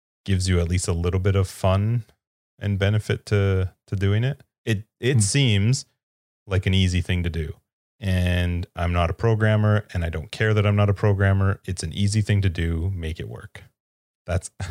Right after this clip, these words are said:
Speaker 1: <laughs> that's my stance.
Speaker 2: <laughs> Okay.
Speaker 1: All right. What's your newbie tip of the
Speaker 2: Cool.
Speaker 1: week?
Speaker 2: All right. Well,
Speaker 1: We talked
Speaker 2: start
Speaker 1: about
Speaker 2: the
Speaker 1: this.
Speaker 2: league.
Speaker 1: We cheated on this one.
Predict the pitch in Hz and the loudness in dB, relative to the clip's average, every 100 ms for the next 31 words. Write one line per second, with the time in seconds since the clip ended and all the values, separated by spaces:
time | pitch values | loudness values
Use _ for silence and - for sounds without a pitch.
0 | - - - - - - - - 104 - | -4 -4 -8 -6 -6 -4 -6 -6 -8 -6
1 | 87 - - - - _ _ _ _ - | -8 -8 -20 -20 -20 _ _ _ _ -2
2 | 113 95 120 - 113 120 _ 113 107 104 | 0 2 0 0 -2 -2 _ 0 0 2
3 | 110 - 113 110 107 101 - 104 101 98 | 0 2 2 4 4 4 0 0 2 4
4 | 101 92 - 92 _ _ _ _ _ _ | 4 2 -4 -18 _ _ _ _ _ _
5 | - 123 120 131 - _ _ _ _ _ | -4 0 0 0 -4 _ _ _ _ _
6 | - - - 110 123 - _ _ 110 120 | -20 -16 -2 0 0 -4 _ _ -6 -4
7 | 156 160 - 107 92 101 113 131 113 107 | -2 -2 0 2 4 4 6 4 2 0
8 | - 127 120 98 90 90 - 87 87 | 0 2 2 2 2 0 0 -2 -4